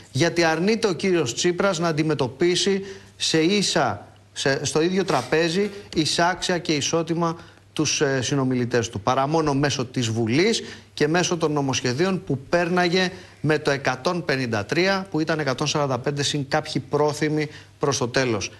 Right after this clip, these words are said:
Αυτή δεν είναι εθνική συνεννόηση, αυτή δεν είναι ενότητα, έτσι δεν προ-, μπορούμε να προχωρήσουμε μπροστά. Και η Ένωση Κεντρών είναι η εγγύηση για τη συνεννόηση και την ενότητα.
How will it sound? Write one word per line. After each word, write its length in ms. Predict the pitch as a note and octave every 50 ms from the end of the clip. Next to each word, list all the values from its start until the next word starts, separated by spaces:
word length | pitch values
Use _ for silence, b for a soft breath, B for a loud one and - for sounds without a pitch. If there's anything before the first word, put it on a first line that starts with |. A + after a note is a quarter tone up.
| B B
Αυτή 360 | B A#2 A#2+ - - F3+ E3+
δεν 240 | D3 D#3+ F3+ F#3 F#3
είναι 300 | F#3+ F#3 F3 D#3 C#3 B2
εθνική 420 | A#2+ G#2+ - A2+ A2 G#2 G#2+ A2
συνεννόηση, 720 | G#2 - A2 G2+ G2+ G2 G2+ A2 A#2+ B2+ B2 - - D3 C#3 B B B B B
αυτή 280 | - A#2+ - - F3+ E3+
δεν 200 | E3+ F#3 F#3+ F#3+
είναι 220 | F#3+ F3+ E3+ D3+
ενότητα, 720 | C3+ B2 A#2 A2+ A#2+ C3+ C#3 C#3 D3 C#3+ D#3+ D#3 E3 D#3+ B B B B
έτσι 260 | B D3+ F3 - - E3
δεν 240 | C#3 G3 G#3+ G#3
προ-, 180 | G3+ G3+ G3 F#3
μπορούμε 460 | E3 D#3+ D#3+ D#3+ D3+ D3+ D3 C#3 C3
να 100 | B2 A#2+
προχωρήσουμε 580 | A2+ A2+ G2 - A2+ A2 A2 G#2 A2 G#2+ G2+ F#2+
μπροστά. 440 | G2 G2 F#2+ - - C#3 D3+ F3 E3 B B B B B B B
Και 180 | - D3+ D#3
η 60 | D#3 F3+
Ένωση 260 | G#3 A3 G#3+ - -
Κεντρών 460 | - E3+ D#3 D3 E3 F#3+ G3+ G3+ G#3
είναι 180 | G#3+ G#3+ G#3 G#3
η 200 | G3+ G3 F#3+ F#3
εγγύηση 640 | F3+ D#3 D3+ D#3+ G#3 G#3+ G3+ F#3 E3+ C3 - -
για 140 | C3+ C3 B2
τη 80 | A#2+ -
συνεννόηση 760 | A#2+ A#2+ A#2+ A#2 A#2+ A#2+ B2 B2 B2 A2+ G#2 - - A2 A2 -
και 140 | - A#2+ A2+
την 200 | - A#2 A2 A2+
ενότητα. 580 | G#2+ A2 B2+ D3+ E3+ E3+ E3+ E3+ F#3+ F#3 F3